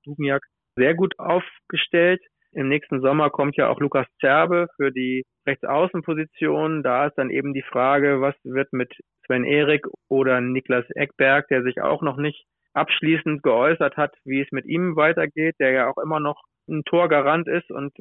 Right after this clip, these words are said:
seine Leistung bringt. Also da ist ja auch ein Übergang, aber du hast schon recht. Ich würde mal sagen, Kreis, Schrägstrich Abwehr und Tor sind so die Positionen,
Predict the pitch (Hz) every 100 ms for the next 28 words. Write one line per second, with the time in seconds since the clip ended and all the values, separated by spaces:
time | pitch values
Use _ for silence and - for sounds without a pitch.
0 | 135 143 143 143 156 - 135 127 139 170
1 | 214 _ _ _ _ 131 127 131 135 104
2 | - - - _ _ _ - 170 165 160
3 | 160 165 - 175 165 165 165 170 160 127
4 | 139 139 139 147 143 127 156 208 _ -
5 | _ - 147 143 135 131 135 139 139 139
6 | 135 _ _ _ _ - 135 160 180 _
7 | _ - 147 147 - 131 - 180 185 147
8 | 156 165 170 175 - 147 147 143 143 -
9 | _ - 151 165 180 175 147 143 151 139
10 | 151 - 156 147 - - 151 151 156